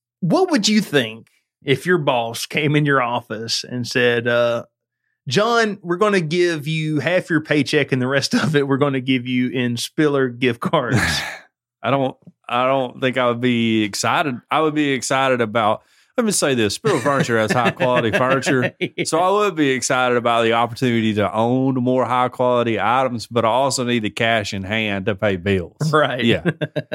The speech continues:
Speaker 1: Well, this next headline, uh, Dayton Boots owes workers nearly five hundred thousand dollars for wages that were paid out in company gift cards. Tribunal confirms.
Speaker 2: Huh.
Speaker 1: In twenty twenty,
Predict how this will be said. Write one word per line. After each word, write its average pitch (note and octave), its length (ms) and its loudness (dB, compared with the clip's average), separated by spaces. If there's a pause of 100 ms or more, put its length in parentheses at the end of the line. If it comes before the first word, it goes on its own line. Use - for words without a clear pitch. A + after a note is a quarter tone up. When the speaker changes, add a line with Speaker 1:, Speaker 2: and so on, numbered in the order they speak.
(680)
Speaker 1:
Well, F#3 320 2
this F3 220 0
next F3+ 300 0
headline, B2+ 760 0
uh, B2+ 180 0
Dayton F#3 560 0
Boots C#3 540 0
owes D#3 280 0
workers D3+ 520 -2
nearly C#3+ 400 0
five F3+ 440 0
hundred D#3 340 0
thousand D3+ 400 2
dollars C3+ 380 2
for B2+ 180 0
wages C#3 560 0
that B2+ 140 0
were A#2+ 120 -10
paid D3+ 320 0
out C#3 300 2
in E3 220 2
company D#3+ 480 0
gift E3+ 420 -4
cards. A#2+ 600 -4 (400)
Tribunal C#3 680 2
confirms. A2+ 1080 -4
Speaker 2:
Huh. G#2 240 -2 (340)
Speaker 1:
In C3+ 160 2
twenty B3+ 320 0
twenty, D#3+ 480 0